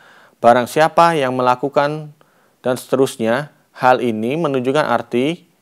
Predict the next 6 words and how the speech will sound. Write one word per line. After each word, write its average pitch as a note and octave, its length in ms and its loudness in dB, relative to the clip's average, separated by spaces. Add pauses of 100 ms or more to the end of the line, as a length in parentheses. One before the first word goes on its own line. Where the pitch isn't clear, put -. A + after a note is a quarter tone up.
(180)
bahwa C#3 320 2
siapa C3 480 4
yang F#3 160 2
berbuat D3+ 400 4
tindak C#3+ 320 0
pidana C#3 480 0